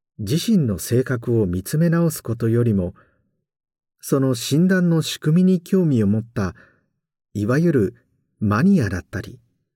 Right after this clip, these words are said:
診断士のような資格を取って、自身のキャリアアップを図ろうと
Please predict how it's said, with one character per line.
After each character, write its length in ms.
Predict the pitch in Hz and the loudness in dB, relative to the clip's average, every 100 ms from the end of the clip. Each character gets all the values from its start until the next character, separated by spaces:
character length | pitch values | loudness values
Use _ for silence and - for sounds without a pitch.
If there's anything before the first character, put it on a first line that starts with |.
| _ _ _ _ _ _ _ _ _ _ _ _ | _ _ _ _ _ _ _ _ _ _ _ _
診 320 | - - 151 165 | -8 -2 0 2
断 220 | 180 156 | 0 0
士 160 | - | 0
の 100 | 120 | 0
よ 200 | 104 104 | 2 0
う 40 | 95 | 0
な 120 | 85 | -6
資 120 | - | -6
格 300 | - 143 147 | -6 -4 -2
を 80 | 139 | -2
取 160 | 151 120 | -2 -4
っ 20 | |
て、 240 | 117 101 - _ _ _ _ _ _ _ 101 | -4 -4 -6 _ _ _ _ _ _ _ -8
自 280 | 101 139 | -6 -2
身 160 | 175 117 | -2 -2
の 140 | 85 | -6
キ 140 | 78 - | -10 -8
ャ 80 | 101 | -2
リ 180 | 147 | 0
ア 140 | 160 160 | 0 0
ア 20 | |
ッ 40 | |
プ 280 | 156 - 123 | -4 -2 -2
を 60 | 98 | -2
図 120 | 107 120 139 | -4 -4 -2
ろ 120 | 135 | -2
う 60 | |
と 300 | 117 98 87 | -2 -4 -6